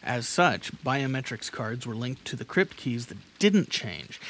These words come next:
and travelers were required to renew every two years to update any changes that they'd made through cosmetic, medical,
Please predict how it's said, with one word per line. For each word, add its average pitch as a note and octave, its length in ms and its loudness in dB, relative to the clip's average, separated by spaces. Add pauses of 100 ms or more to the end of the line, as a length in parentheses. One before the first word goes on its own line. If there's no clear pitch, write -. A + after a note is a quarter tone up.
(120)
and C#3+ 100 0
travelers D#3+ 520 0
were C#3 60 0
required A#2+ 520 -2
to C3 120 -4
renew C3+ 280 0
every D3 300 0
two - 180 -2
years C#3 360 2
to - 80 -10
update C3 440 -4
any D3 240 0
changes C3+ 480 -2
that A2+ 140 -8
they'd A2 180 -6
made A2 240 -6
through - 160 -12
cosmetic, B2 580 -6 (120)
medical, B2+ 440 -6